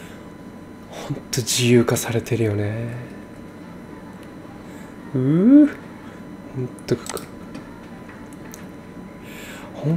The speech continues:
とリオちゃん、これ久しぶりだな、リオちゃんのこの足先の、うん、こういう見え方するの。いつもなんかブーツみたいなの履いてるから見えないんですけどね。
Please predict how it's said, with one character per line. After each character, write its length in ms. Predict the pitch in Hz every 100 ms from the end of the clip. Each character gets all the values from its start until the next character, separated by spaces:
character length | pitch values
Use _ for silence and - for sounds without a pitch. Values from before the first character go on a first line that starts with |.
| 175
と 180 | - 151
リ 220 | 135 156
オ 60 | 143
ち 120 | 107
ゃ 40 |
ん、 20 |
こ 140 | 98 117
れ 60 |
久 280 | 104 - -
し 200 | - -
ぶ 40 | 185
り 120 | 196
だ 80 | 196
な、 120 | 139
リ 120 | 117
オ 80 | 113
ち 100 | -
ゃ 60 | 98
ん 60 |
の 80 | 101
こ 120 | -
の 200 | 104 101 - - - - - - -
足 260 | 104 -
先 380 | 123 - 120 -
の、 180 | 113 110 - - - - -
う 60 | 113
ん、 240 | 104 98 - - - - - -
こ 220 | - - 123
う 40 |
い 120 | 117
う 20 |
見 220 | 107 110 117
え 80 |
方 260 | 120 123 113
す 180 | - 107
る 100 | 104
の。 120 | 107 -
い 60 | 147
つ 260 | - - 175
も 100 | 139
な 180 | 120 123
ん 20 |
か 60 |
ブ 180 | 110 143
ー 60 | 165
ツ 120 | -
み 80 | 139
た 60 |
い 40 | 117
な 60 |
の 60 | 110
履 40 |
い 20 | 113
て 100 | 120
る 80 |
か 100 | 107
ら 220 | 107 107 107 - - - - -
見 160 | 104 139
え 60 |
な 100 | 160
い 60 | 123
ん 40 |
で 60 | 101
す 100 | 104
け 100 | 101
ど 80 | 101
ね。 340 | 104 110 110